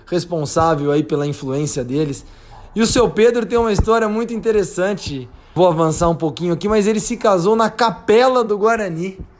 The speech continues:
E quando celebrou trinta anos de casamento, também celebrou o aniversário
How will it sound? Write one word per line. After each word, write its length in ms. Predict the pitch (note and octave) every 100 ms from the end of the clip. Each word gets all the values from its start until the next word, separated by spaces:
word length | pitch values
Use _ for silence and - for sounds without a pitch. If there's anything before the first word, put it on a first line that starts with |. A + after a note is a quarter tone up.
| _ - - -
E 100 | E3
quando 300 | G3+ A3+ A3
celebrou 500 | A3+ G#3+ G3 G3+ G#3
trinta 480 | G#3 A3 C4 D4+ A3+
anos 320 | G#3 G#3+ F#3+
de 80 | E3+
casamento, 760 | F#3+ E3 D3 F3 A3 - B2+ - - - - - -
também 560 | A#3+ A3+ F#3+ G#3 A#3+
celebrou 680 | - A#3 G#3+ E3 F#3+ G#3+ - -
o 120 | F3+
aniversário 720 | F3+ G3 F3+ E3+ - F#3 G3